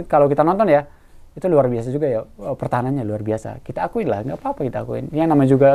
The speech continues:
kita udah menang satu trofi, ya kan? Nah, dan ini memang agak berat. Ba-, pressure-nya saya yakin ada di A C Milan, bukan di Inter Milan. Kalau Inter Milan kan, ya, pressure-nya udah nggak terlalu berat karena udah ada,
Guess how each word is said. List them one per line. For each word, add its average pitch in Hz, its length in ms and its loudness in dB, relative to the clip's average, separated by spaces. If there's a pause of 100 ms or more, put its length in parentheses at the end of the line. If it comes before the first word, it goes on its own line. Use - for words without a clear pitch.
kita 135 160 0
udah 127 160 2
menang 123 320 0
satu 131 180 0
trofi, 123 540 2
ya 160 80 2
kan? 214 160 2 (480)
Nah, 139 320 6
dan 185 240 6 (640)
ini 202 160 4
memang 240 240 6
agak 202 240 8
berat. 185 380 6 (320)
Ba-, 151 320 6
pressure-nya 233 480 2
saya 208 320 6
yakin 185 200 0
ada 156 160 0
di 139 120 0
A 131 80 -6
C - 120 -14
Milan, 131 400 -4
bukan 143 240 -4
di 151 80 -2
Inter 139 240 -4
Milan. 127 320 -6 (480)
Kalau 147 160 6
Inter 160 240 2
Milan 175 240 2
kan, 202 320 -2 (320)
ya, 107 480 -6 (1040)
pressure-nya 160 520 2
udah 131 200 2
nggak 120 160 0
terlalu 117 320 0
berat 180 240 0
karena 135 280 -6
udah 113 280 0 (520)
ada, 113 640 0